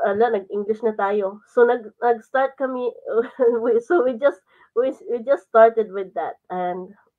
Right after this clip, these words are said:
nag-umpisa din ako ng, ng focus na dito sa business. But actually, I need to be feed this business. And then, I realized that it's pretty easy to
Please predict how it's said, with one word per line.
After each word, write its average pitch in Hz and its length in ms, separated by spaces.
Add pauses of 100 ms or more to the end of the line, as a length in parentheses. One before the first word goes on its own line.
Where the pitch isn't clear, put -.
(180)
nag-umpisa 208 560
din 208 160
ako 196 200
ng, 190 200 (380)
ng 185 200 (680)
focus 208 360
na 196 280
dito 190 240
sa 185 120
business. 165 520
But 185 160
actually, 202 520 (440)
I 190 120
need 190 400
to 208 60
be 185 260 (120)
feed 190 240
this 175 200
business. 156 440 (180)
And 175 340
then, 339 380 (420)
I 208 160
realized 233 540
that 208 180
it's 190 200 (100)
pretty 196 340
easy 180 320 (120)
to - 200